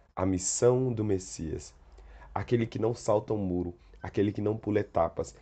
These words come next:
aquele que vive de acordo com o processo. E nós vamos compreendendo que ele é legalmente o nosso mestre, o nosso Messias.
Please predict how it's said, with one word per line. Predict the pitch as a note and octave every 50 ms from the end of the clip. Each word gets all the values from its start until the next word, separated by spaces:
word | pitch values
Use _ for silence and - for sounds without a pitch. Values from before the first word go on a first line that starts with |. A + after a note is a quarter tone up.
| - - - -
aquele | F2+ F2+ - A2 G#2 G#2+
que | G#2 - F#2+
vive | F#2+ G#2 G#2 G2+
de | F#2+ G2+
acordo | F#2 - - G#2+ G2+ G#2+
com | A2
o | A2
processo. | - G#2+ G#2+ G#2+ - - - F#2+ F2 F2+ F2+ - - - - - - -
E | - G2
nós | G2 F#2 G2 F#2+
vamos | G#2 G2 F#2+ F#2+ - -
compreendendo | - A2+ A#2+ C3 C3 C3+ C3 A#2+ A2 G#2 F2 F2+ F2+ E2+ - - - - - - - -
que | - - G#2+ G#2+ A2
ele | A2 G#2+ G2+
é | G#2 G2+
legalmente | G2 G2 G#2 A2+ C3 B2+ G2+ G#2 A2 C3 C3+ A#2 G2 F#2 F2 E2 E2 - - - - - - - - - -
o | - G2 F#2
nosso | F#2 F2+ F2+ F2+ A2 A#2+ - - - - - - - - -
mestre, | F#2 F2+ E2+ E2+ E2 E2 - - - - - - - - -
o | - -
nosso | F2+ F2+ E2+ F2 F#2 G#2+ A#2 - - - - - - - -
Messias. | F#2+ G2 G2 - - - - E2 E2 E2 - - -